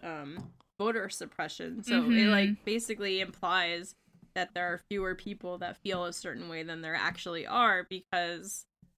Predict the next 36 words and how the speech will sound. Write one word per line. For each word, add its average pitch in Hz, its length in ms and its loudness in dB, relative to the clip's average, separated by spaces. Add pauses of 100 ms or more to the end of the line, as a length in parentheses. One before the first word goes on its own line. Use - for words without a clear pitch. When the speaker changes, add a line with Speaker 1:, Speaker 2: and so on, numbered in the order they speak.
(1040)
Speaker 1:
pe-, - 140 -8
some 196 200 -4
people 208 320 -6
are 202 140 0
just 185 300 -8
not 175 220 0
<laughs> 208 80 0
allowed 202 240 -2
to 202 80 -4
vote. 214 360 -6 (200)
Speaker 2:
Exactly, 196 840 6
exactly. - 800 2
And 196 560 2 (320)
i-, 240 200 8
it 285 60 10
also 320 380 6 (160)
discounts 226 540 4
the 202 120 0
ways 196 300 6
in 190 140 2
which 180 580 4 (680)
even 240 400 8
in 202 200 6 (120)
blue 196 260 2
states, - 640 4
like, 190 180 4
there 185 220 4
are 190 40 2
still 180 640 0
major 185 680 0
problems 190 840 0
with 175 220 2 (180)
oppression 175 680 0
and, 170 300 -6
like, 175 280 4
with 170 460 -2